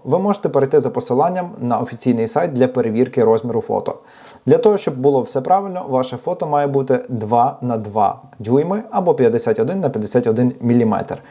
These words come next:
Розділ вісім. Адрес для листування. Пункт A ви пропускаєте. Починаєте з пункту B, в якому ви вказуєте адрес вашого фактичного проживання, а саме вулицю. Пункт C, якщо у вас є інша адреса.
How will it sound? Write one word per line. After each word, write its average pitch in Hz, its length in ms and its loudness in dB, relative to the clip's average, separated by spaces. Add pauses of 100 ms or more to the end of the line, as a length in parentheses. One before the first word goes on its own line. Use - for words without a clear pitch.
Розділ 175 440 4
вісім. 107 480 -2
Адрес 127 380 4
для 123 180 6
листування. 110 640 -2
Пункт 208 340 4
A 120 300 4
ви 139 160 2
пропускаєте. 110 720 -2 (120)
Починаєте 160 560 2
з 143 220 4
пункту 127 460 -4
B, 107 320 -4 (200)
в 120 40 0
якому 123 280 2
ви 107 60 0
вказуєте 170 640 0 (200)
адрес 127 440 0
вашого 185 340 0
фактичного 120 540 -2
проживання, 107 560 -2 (160)
а 110 100 0
саме 180 380 2 (140)
вулицю. 113 500 -2 (680)
Пункт 127 280 4
C, 143 360 0 (120)
якщо 127 320 4
у - 20 2
вас 190 220 2
є 147 60 6
інша 117 420 -2
адреса. 104 440 -2